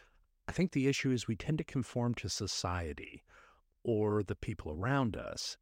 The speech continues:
And that's the reason we don't play bigger. I think all of us in our heart of hearts, you know, if we stripped everything away and every outside influence and we said, "You know, what,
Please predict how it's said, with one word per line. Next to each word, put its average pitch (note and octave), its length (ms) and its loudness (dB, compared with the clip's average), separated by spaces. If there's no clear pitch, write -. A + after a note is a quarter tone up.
And B2 460 0
that's C3 240 0
the C#3 140 0
reason B2+ 320 0
we C#3 160 0
don't E2 240 -4
play B2+ 240 0
bigger. - 460 -2
I - 20 -2
think D3 220 -2
all F#3 240 4
of F3 80 2
us D#3 180 4
in C3+ 80 2
our G2 120 0
heart F3 220 2
of C3+ 100 0
hearts, G#2 340 -2
you G2+ 60 0
know, G2 60 -2
if - 120 -6
we A#2 80 0
stripped - 340 0
everything F#3 380 2
away A#2 340 2
and D#2+ 100 -2
every E3 240 4
outside B2+ 460 2
influence G2 540 -2
and A2+ 80 -2
we A2 80 -2
said, A#2 280 0
"You A#2+ 80 2
know, G#2+ 120 0
what, B2 220 2